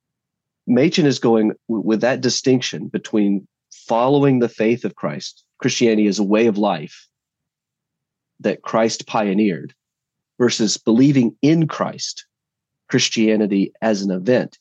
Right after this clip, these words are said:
in which you can participate by the resurrection of the dead, is, is key to his overall argument. Those are two different modes of religion.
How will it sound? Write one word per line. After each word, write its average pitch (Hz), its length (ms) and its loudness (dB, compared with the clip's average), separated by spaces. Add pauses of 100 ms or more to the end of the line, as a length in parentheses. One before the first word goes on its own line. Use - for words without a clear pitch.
in 139 200 4
which 147 240 0
you 139 80 4
can 127 160 0
participate 110 800 -4 (120)
by 104 160 0
the 101 100 0
resurrection 110 680 0
of 95 140 -4
the 101 100 -4
dead, 101 340 -8 (840)
is, 107 340 0 (280)
is 107 200 0
key - 300 2
to 120 160 4
his 104 120 2
overall 95 480 -2
argument. 92 440 -8
Those 107 180 -2
are 107 60 -2
two - 300 0
different 131 340 0
modes 101 760 -2 (760)
of 104 200 -2
religion. 95 580 -4